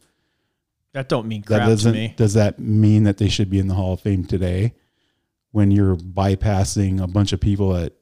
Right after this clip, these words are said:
Speaker 2: actually laid some bricks that those people that you're reading about stand on?
Speaker 1: I mean,
Speaker 2: So that's
Speaker 1: the
Speaker 2: what my point is.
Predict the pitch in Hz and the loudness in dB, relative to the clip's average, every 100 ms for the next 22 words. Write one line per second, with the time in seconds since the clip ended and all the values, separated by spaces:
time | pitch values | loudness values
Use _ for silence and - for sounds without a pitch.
0 | _ - 101 - 95 95 95 - 92 87 | _ -6 -6 -2 -2 0 -2 -4 -8 -4
1 | 95 98 - - 98 - 92 90 - 101 | -2 -4 -4 -6 -6 -4 -6 -4 -4 -2
2 | 95 90 95 95 95 90 107 101 98 95 | -2 -2 -4 -4 -4 -2 0 0 0 -2
3 | 92 - - 110 101 98 98 110 135 135 | -4 -6 -6 -2 -2 -2 -4 -4 -6 -6
4 | 123 113 - _ _ - 85 85 104 - | -8 -10 -14 _ _ -16 -14 -4 -4 -2
5 | 90 85 87 90 - 82 80 78 - | -4 -4 -6 -8 -10 -12 -12 -14 -16